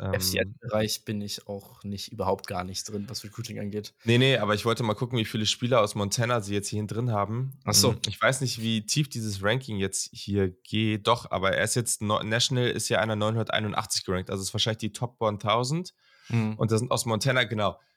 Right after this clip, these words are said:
Speaker 1: zwei Spieler drin.
Speaker 2: <laughs>
Speaker 1: Zwei ganze Spieler. Die Nummer siebenhundertvierunddreißig ist zu Boston College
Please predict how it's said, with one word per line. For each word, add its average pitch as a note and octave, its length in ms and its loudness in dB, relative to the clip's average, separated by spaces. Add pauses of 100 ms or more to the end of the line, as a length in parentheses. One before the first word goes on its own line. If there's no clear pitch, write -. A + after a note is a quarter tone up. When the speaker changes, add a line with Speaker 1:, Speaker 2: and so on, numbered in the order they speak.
(140)
Speaker 1:
zwei F#3 360 4
Spieler B2 320 2
drin. F#2 200 -4 (220)
Speaker 2:
<laughs> D#3 200 2
Speaker 1:
Zwei C3 420 4 (100)
ganze G#2 600 2
Spieler. F2 500 2 (140)
Die G#2 40 -6
Nummer G#2+ 200 0
siebenhundertvierunddreißig B2+ 1160 2
ist - 160 -4
zu F#2 100 -4
Boston A#2+ 320 -2
College A#2 500 0